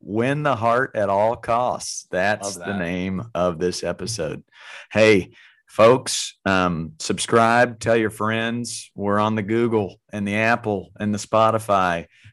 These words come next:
Speaker 1: And, um, just tell anybody you know that, that is passionate about sports, uh, hey, these guys are doing it differently, and they're asking people that have been there, done that, um, how do we make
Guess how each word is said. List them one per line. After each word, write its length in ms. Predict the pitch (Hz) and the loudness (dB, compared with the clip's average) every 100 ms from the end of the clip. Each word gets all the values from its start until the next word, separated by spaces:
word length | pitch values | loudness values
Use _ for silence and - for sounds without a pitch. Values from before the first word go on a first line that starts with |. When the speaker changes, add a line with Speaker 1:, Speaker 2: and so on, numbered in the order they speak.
| _ | _
Speaker 1:
And, 480 | 80 82 87 92 - | -8 -4 -2 -4 -4
um, 540 | 90 90 90 87 85 85 _ _ - | -2 0 0 -2 -6 -10 _ _ -6
just 340 | 117 110 - _ - - | -4 -2 -8 _ -18 -12
tell 480 | - 113 113 113 - - | 0 4 4 2 -2 -10
anybody 540 | - 113 135 120 127 127 | -4 -2 0 2 2 2
you 140 | 117 | 0
know 380 | 110 113 120 131 | 0 2 0 0
that, 260 | 113 107 - _ | 0 0 -4 _
that 240 | 98 92 - _ _ _ _ _ | -6 -6 -8 _ _ _ _ _
is 120 | 101 | -10
passionate 500 | - 101 123 - 104 | 0 2 2 0 -4
about 380 | 95 98 95 - _ _ _ _ | -2 0 0 -4 _ _ _ _
sports, 720 | - - 123 127 98 - - - | -16 -6 -2 0 -2 -6 -14 -6
uh, 380 | 101 92 - - | -4 -4 -8 -8
hey, 180 | 117 131 | -4 -2
these 220 | 120 135 | -4 -6
guys 340 | 165 175 165 | -4 -4 -4
are 60 | 120 | -6
doing 440 | 95 - 120 123 | -8 -2 0 0
it 120 | 117 | -4
differently, 600 | 110 117 - - 95 80 _ - | -4 -4 -6 -4 -4 -6 _ -6
and 160 | 104 | -2
they're 120 | 104 | 0
asking 560 | 104 127 139 139 117 110 | 2 0 -2 -4 -6 -6
people 260 | 123 120 120 | -6 -2 0
that 100 | 107 | 0
have 100 | 95 | 0
been 160 | 110 113 | 0 0
there, 160 | 117 | 0
done 240 | 95 110 117 | 0 0 0
that, 340 | 101 92 - _ - - _ - | -2 -4 -8 _ -20 -20 _ -4
um, 420 | 95 92 90 87 _ _ | -2 -2 -4 -6 _ _
how 200 | _ 110 | _ -2
do 60 | 135 | -2
we 180 | 147 131 | 0 -2
make 360 | 120 120 120 | -2 -4 -6